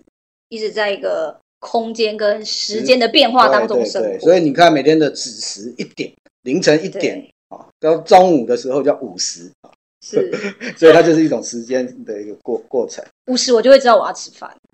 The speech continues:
Speaker 2: 嗯，对，其实我知道我要睡觉。
Speaker 1: <laughs> 是。好。
Speaker 2: 所以呢，呃，我们的生命它因为是存在于空间，
Speaker 1: 嗯。
Speaker 2: 啊，维度空间的存在。
Speaker 1: 是。
Speaker 2: 那我们的，呃，一生的生老病死，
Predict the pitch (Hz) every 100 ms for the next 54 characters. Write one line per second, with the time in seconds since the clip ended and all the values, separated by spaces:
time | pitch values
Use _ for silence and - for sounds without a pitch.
0 | _ - 143 143 127 - 127 - 135 135
1 | 127 127 147 113 110 123 107 117 - -
2 | 320 233 - - - _ - - - 240
3 | 269 247 277 220 214 220 214 170 160 160
4 | 156 156 156 - _ _ - 147 156 190
5 | - 247 269 208 147 - - 185 196 190
6 | - - 127 143 151 110 110 - 139 135
7 | 139 123 120 - 208 123 104 117 127 165
8 | - 127 117 113 98 87 87 87 - _
9 | - - 254 240 165 175 190 190 180 170
10 | - _ _ _ _ _ _ _ - 151
11 | 143 139 135 135 127 - - - 185 175
12 | 151 - 196 165 107 165 127 - - 80